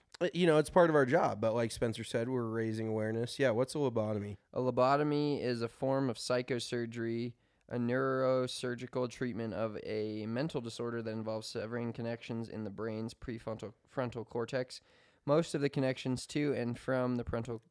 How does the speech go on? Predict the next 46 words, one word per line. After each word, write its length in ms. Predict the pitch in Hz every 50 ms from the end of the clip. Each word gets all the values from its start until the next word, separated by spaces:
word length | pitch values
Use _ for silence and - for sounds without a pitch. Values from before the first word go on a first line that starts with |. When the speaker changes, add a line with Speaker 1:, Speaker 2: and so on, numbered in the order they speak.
| - -
Speaker 1:
Okay, 300 | 127 127 - 127 110 107
you're 160 | 117 120 117
Speaker 2:
prefrontal 40 | 131
Speaker 1:
done. 180 | 143 120 110 120
We 40 | 117
Speaker 2:
cortex 180 | 117 120 117 117
Speaker 1:
get 140 | 113 98 95
it. 160 | 98 - - _ _ _ -
It's 140 | 127 123 -
brain 320 | - 135 139 127 120 131
Speaker 2:
Oh, 40 | 123
Speaker 1:
surgery. 520 | 110 - 127 107 101 95 98 92 104 101 - -
Speaker 2:
there's, 300 | 127 123 113 - - - -
yeah, 260 | - 120 110 98 98 101
just 180 | 110 110 -
most 280 | 131 120 120 117 - -
of 60 | 110
the 60 | 113
lobes 340 | 110 107 107 107 104 104 104
are 60 | 104
severed. 480 | 101 - - 95 87 80 82 87 101 -
So 120 | - 113 101
you 100 | 104 104
have 100 | 101 101
brain 220 | 101 101 98 101 113
surgery, 520 | - 110 104 104 104 104 104 104 101 101
and 140 | 92 90 87
then 180 | 80 78 82 82
you 80 | 85
can't 320 | 101 - 107 95 95 85 -
Speaker 1:
Yeah, 220 | 143 170 170 147 135
it's 120 | 127 -
like 140 | 170 151 131
Speaker 2:
fucking 40 | -
Speaker 1:
people's 320 | 175 160 127 151 139 123
brains 320 | 113 135 131 131 127 127 113
get 160 | 127 123 117
removed, 480 | 117 120 120 120 120 123 123 117 110
and 100 | 110 110
then 120 | 110 107 104
they 100 | 101 104
walk 300 | 101 101 101 98 - -
into 120 | 101 98
the 60 | 98
pro 260 | 92 - - 101 98 98
shop. 360 | - - 95 98 104 104 -